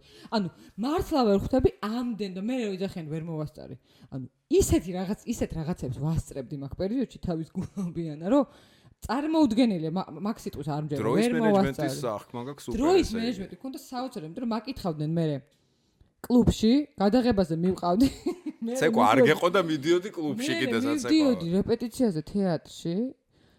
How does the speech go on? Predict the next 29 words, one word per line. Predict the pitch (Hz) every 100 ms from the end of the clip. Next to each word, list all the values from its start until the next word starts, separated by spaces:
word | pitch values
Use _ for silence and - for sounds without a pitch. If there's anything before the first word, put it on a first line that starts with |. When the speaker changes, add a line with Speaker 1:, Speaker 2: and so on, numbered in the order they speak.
| _
Speaker 1:
მერე | 147 214 269 208
იქიდან | 226 190
მივდიოდი | 170 180 202 147
ცეკვის | - 170 -
რეპეტიციაზე, | 185 147 196 - 190
მერე | 151 165
მივდიოდი, | 175 175 190 -
ანუ | 175 156 123
დაუ, | 151 180 277
რაღაც | 214 285 -
ცოტა | - 539 - _ _ _ _
Red | - 185 208
Bull-ებზე. | 190 220 196 190
Speaker 2:
უარი, | 185
საშ-, | 180
საშინელი | - 92 - 98 95 92
რეჟიმი | 90 90 87 82 53
იყო, | - 62
მახსოვს | 85 - - - -
რა. | 76
Speaker 1:
და | 85
გავითიში-, | - 247 196 208 147 147
ანუ | 175 160
ოთხი | 190 - 180 165 127 135 139
დღე | 139 143
და | 156 151
ღამე | 160 247
არ | 170 151
მეძინა, | 147 - -